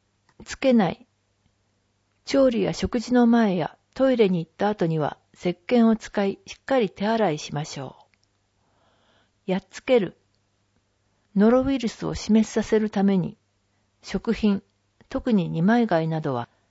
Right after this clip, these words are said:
中心温度八十五から九十度Cで、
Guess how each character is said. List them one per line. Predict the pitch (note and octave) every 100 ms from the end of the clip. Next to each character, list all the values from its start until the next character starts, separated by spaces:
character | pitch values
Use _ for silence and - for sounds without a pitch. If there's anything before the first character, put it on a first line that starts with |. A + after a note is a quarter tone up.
| _
中 | - B3+ C4
心 | - B3+ B3 -
温 | A#3+ A3 F#3+
度 | D3 - _ _ _
八 | G3 - B3+
十 | - B3 A#3+
五 | A#3+
か | A#3 F3+
ら | -
九 | - A#3+ A#3+
十 | A3+ A3+
度 | A3+
C | A3 - G#3+
で、 | E3+ C#3